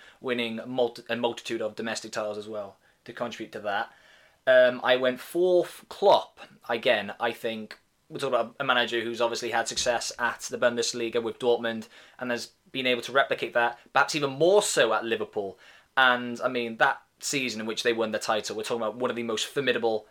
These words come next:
teams in Europe, yet alone the Premier League. And that, that all stemmed from Klopp. It would only have been possible with his intellect. So, third, I went Simeone. And again,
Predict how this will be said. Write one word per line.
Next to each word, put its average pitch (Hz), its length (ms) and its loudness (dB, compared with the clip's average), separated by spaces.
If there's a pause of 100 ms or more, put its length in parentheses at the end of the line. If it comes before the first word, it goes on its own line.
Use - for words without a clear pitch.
teams 110 640 -6
in 110 400 -2
Europe, 117 400 -6
yet 113 140 -2
alone 110 120 -4
the 113 60 -8
Premier 113 320 -2
League. 107 320 -8 (360)
And 113 240 0
that, 151 300 2
that 143 160 8
all 131 120 2
stemmed 113 280 2
from 107 140 -6
Klopp. - 260 -4
It 120 80 -4
would 120 80 0
only 113 200 2
have 104 60 -6
been 107 120 -8
possible 107 300 -4
with 107 160 -4
his 101 120 -8
intellect. 101 480 -8 (280)
So, 131 480 4 (720)
third, 165 580 4
I 139 100 6
went 131 300 2
Simeone. 143 1000 2 (520)
And 127 480 4
again, 120 300 0